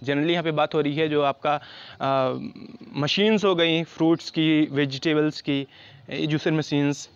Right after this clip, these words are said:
इन सब की बात हो रही है। तो ये सारा का सारा एक इंसुलेटर से बना रहेगा। इंसुलेटर का मतलब होता है दोस्तों कि जहाँ से विद्युत ना गुजर सके, कुचालक इसे बोलते हैं। अगर मान लीजिए कि यहाँ पे, अ, आपका पास ये मशीन है और ये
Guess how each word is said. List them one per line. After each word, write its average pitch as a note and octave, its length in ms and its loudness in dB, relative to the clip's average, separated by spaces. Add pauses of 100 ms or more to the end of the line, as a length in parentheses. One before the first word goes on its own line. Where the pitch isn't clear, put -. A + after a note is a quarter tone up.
इन E3 120 0
सब D#3 140 -2
की D#3+ 80 -2
बात C#3 220 0
हो D3+ 80 4
रही D3 160 0
है। C#3 180 -2 (420)
तो A#3 60 2
ये B3 120 4
सारा A#3+ 180 4
का A#3 100 -2
सारा A#3 200 2
एक B3 120 0
इंसुलेटर A3+ 440 2
से A3+ 100 -2
बना G#3 180 4
रहेगा। D3+ 240 4
इंसुलेटर F#3 400 2
का G#3 80 2
मतलब G3+ 220 2
होता G3+ 180 2
है G#3 80 4
दोस्तों E3 480 0 (800)
कि F#3 120 4
जहाँ E3 460 2
से B3 360 2 (840)
विद्युत F#3+ 400 2
ना A#3+ 260 4
गुजर G3+ 320 4
सके, F3 440 2
कुचालक G3+ 480 2
इसे G3+ 140 2
बोलते C#3+ 280 2
हैं। B2+ 240 -4 (580)
अगर F3+ 200 4
मान A3+ 180 4
लीजिए A3 180 2
कि G#3+ 100 0
यहाँ G3+ 340 2
पे, F#3+ 280 4
अ, - 300 -10
आपका D#3 520 2
पास F3+ 320 0
ये F3+ 100 2
मशीन F3 440 0
है E3+ 280 2 (300)
और D3 180 4
ये F3+ 320 4